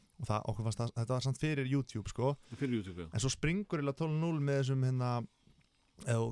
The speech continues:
Speaker 1: kannast eitthvað við þetta, við, hérna, lögum sem að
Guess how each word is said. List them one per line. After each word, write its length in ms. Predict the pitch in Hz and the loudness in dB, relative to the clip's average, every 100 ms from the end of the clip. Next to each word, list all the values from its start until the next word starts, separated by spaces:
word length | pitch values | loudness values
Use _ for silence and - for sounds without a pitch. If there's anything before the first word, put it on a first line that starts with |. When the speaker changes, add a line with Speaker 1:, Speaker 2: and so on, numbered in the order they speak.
| - | -2
Speaker 1:
kannast 280 | 135 120 127 | 0 0 0
eitthvað 160 | 120 | 0
við 100 | 120 | 0
þetta, 140 | 107 101 | 0 0
við, 160 | 104 110 | 0 0
hérna, 240 | 107 110 107 | 0 0 0
lögum 540 | 104 120 135 127 113 | 2 2 2 0 0
sem 180 | 117 110 | 0 0
að 720 | 107 104 104 104 107 104 - | 0 0 -2 -2 -2 -2 -4